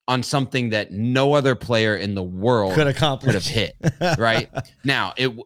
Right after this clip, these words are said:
Speaker 1: also went to penalty kicks, and the penalty kicks went all the way through every single player to the end when the goalkeepers were shooting against each other, which is just n-, unseen, unheard.
Speaker 2: That sounds
Speaker 1: And so it
Speaker 2: amazing.
Speaker 1: was, it was just one of those matches where the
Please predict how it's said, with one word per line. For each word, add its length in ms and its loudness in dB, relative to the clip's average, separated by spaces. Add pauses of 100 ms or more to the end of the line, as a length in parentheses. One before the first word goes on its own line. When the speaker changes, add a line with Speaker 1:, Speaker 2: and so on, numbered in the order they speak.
(120)
Speaker 1:
also 340 2
went 220 -2
to 60 -8
penalty 520 -2
kicks, 560 -6 (300)
and 120 -4
the 60 -2
penalty 440 -4
kicks 360 -6
went 200 -8 (100)
all 180 2
the 80 -2
way 160 -2
through 220 -8 (180)
every 320 -2
single 300 0
player 520 0 (280)
to 80 -2
the 240 -2
end 320 0
when 180 -2
the 100 -2
goalkeepers 960 0 (120)
were 120 -4
shooting 480 0
against 360 -8
each 180 -10
other, 220 -6
which 240 -6
is 160 -6
just 280 -6
n-, 140 -6 (160)
unseen, 540 -2
unheard. 580 -2
Speaker 2:
That 140 -8
sounds 240 -10
Speaker 1:
And 180 -2
so 200 2
it 0 -
Speaker 2:
amazing. 280 0
Speaker 1:
was, 320 0 (380)
it 80 0
was 160 2
just 180 -2
one 200 -2
of 60 2
those 200 2
matches 440 -2
where 200 0
the 120 -4